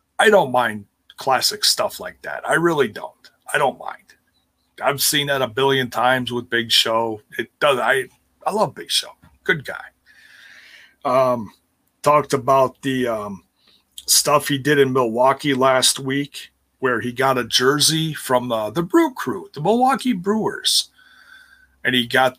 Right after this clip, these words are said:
uh, got to autograph that, and that is up for auction. And I don't remember where the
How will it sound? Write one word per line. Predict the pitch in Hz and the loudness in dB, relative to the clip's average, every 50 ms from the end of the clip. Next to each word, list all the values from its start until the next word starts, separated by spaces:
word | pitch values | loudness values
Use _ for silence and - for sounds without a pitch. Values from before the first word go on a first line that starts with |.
| _ - | _ -4
uh, | 127 120 117 117 113 107 101 98 - - - | -2 0 0 0 0 -2 -2 -6 -10 -6 -4
got | - 117 - | -4 -4 -4
to | - - | -4 2
autograph | 101 143 165 165 156 147 151 165 160 151 147 - - - | 4 4 4 4 2 0 2 2 4 4 2 0 -4 -2
that, | 170 165 170 170 165 160 - - - - - _ | 0 2 4 2 2 0 -2 -6 -6 -6 -12 _
and | - 120 135 135 | -8 -6 -2 0
that | 139 165 190 196 | 2 2 2 0
is | 170 147 131 - - | -2 -4 -8 -2 0
up | 156 151 - | 0 0 0
for | - - 139 123 123 - _ | 0 0 0 0 0 -2 _
auction. | - - 185 190 202 208 - - - - 127 113 110 110 110 - - | -4 0 2 2 0 2 2 2 2 2 2 -2 -4 -6 -10 -6 -6
And | 135 131 | -4 -2
I | 131 180 | -2 -2
don't | 208 - 285 359 403 403 | -2 -2 -6 -8 -6 -4
remember | 165 151 156 151 151 156 151 156 156 151 147 143 135 123 113 - _ _ _ _ _ _ _ _ _ _ - | -4 -2 0 0 0 -2 0 0 0 0 2 2 0 0 -2 -6 _ _ _ _ _ _ _ _ _ _ -6
where | 113 131 143 147 151 156 160 165 160 160 165 196 - _ _ - | 0 2 4 4 4 4 4 2 0 0 -2 -4 -10 _ _ -18
the | 123 117 131 127 127 123 120 117 117 107 101 | -6 -2 -2 0 0 0 -2 -4 -6 -8 -10